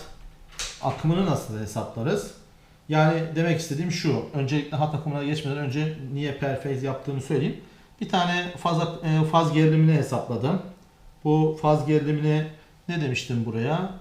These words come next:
Üç yüz bölü kök üç, açı değeri olarak da eksi otuz volt R M S buraya koydum.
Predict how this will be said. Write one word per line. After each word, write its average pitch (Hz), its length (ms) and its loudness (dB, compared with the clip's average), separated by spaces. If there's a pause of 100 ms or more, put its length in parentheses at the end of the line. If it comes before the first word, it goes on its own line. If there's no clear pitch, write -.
(140)
Üç 160 320 -4
yüz 151 360 2 (480)
bölü 143 400 0 (120)
kök 135 260 -2
üç, 196 340 0 (160)
açı 156 260 -4
değeri 139 240 0
olarak 113 360 -2
da 185 180 -2 (360)
eksi 147 320 -4
otuz 156 320 -4
volt 156 280 0
R 143 180 2
M 107 120 -4
S - 100 -10
buraya 117 260 0
koydum. 120 460 -2